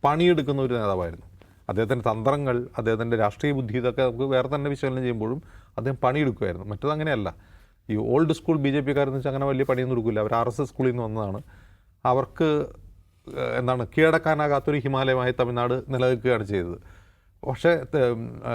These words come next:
അണ്ണാമല എന്താണ് ഇത്? അണ്ണാമല പരമാവധി എന്താണ് ഡി എം കെ അറ്റാക്ക് ചെയ്യുന്നു, കുറേ കൂടി അഗ്രസീവ് പൊളിറ്റിക്സാണ് അവിടെ പ്രാക്ടീസ് ചെയ്തത്. പക്ഷെ അത് ഫലം കണ്ടോ എന്ന് ചോദിച്ചു കഴിഞ്ഞാൽ ഈ മൂന്ന് ശതമാനത്തിൽ നിന്ന് പതിനൊന്ന് ശതമാനം വോട്ടാക്കുക എന്നുള്ള ചെറിയ കാര്യമല്ല തമിഴ്നാട്ടിൽ. അതിന് വേറൊരു കാര്യം കൂടിയുണ്ട്. അത് അണ്ണാമലയുടെ മാത്രം കഴിവുകൊണ്ട് വരുന്നതല്ല,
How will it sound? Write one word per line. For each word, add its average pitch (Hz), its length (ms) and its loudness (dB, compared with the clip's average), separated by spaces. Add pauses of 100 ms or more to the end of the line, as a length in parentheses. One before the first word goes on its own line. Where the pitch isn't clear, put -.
(240)
അണ്ണാമല 180 280 2
എന്താണ് 151 240 0
ഇത്? 120 160 0
അണ്ണാമല 139 480 -2 (580)
പരമാവധി 156 500 4
എന്താണ് 135 300 0
ഡി 143 180 2
എം 165 140 2
കെ 170 60 4
അറ്റാക്ക് 139 360 2
ചെയ്യുന്നു, 120 200 -4
കുറേ 139 200 0
കൂടി 143 140 2
അഗ്രസീവ് 139 440 0
പൊളിറ്റിക്സാണ് 120 420 -2
അവിടെ 110 200 -4
പ്രാക്ടീസ് 104 360 -2
ചെയ്തത്. 90 240 -8 (360)
പക്ഷെ - 160 0
അത് 101 180 2
ഫലം 127 240 0
കണ്ടോ 160 180 4
എന്ന് 156 120 2
ചോദിച്ചു 156 200 0
കഴിഞ്ഞാൽ 165 280 -2
ഈ 151 120 0
മൂന്ന് 147 280 0
ശതമാനത്തിൽ 147 400 -2
നിന്ന് 147 180 -2
പതിനൊന്ന് 139 200 -4
ശതമാനം 139 380 -2 (460)
വോട്ടാക്കുക 147 420 2
എന്നുള്ള 143 240 -2
ചെറിയ 156 240 2
കാര്യമല്ല 143 380 4
തമിഴ്നാട്ടിൽ. 110 460 -2 (600)
അതിന് 135 160 4
വേറൊരു 190 300 6
കാര്യം 165 180 6
കൂടിയുണ്ട്. 117 260 4
അത് 113 180 6
അണ്ണാമലയുടെ 139 400 2 (120)
മാത്രം 131 280 4
കഴിവുകൊണ്ട് 147 300 4
വരുന്നതല്ല, 127 400 4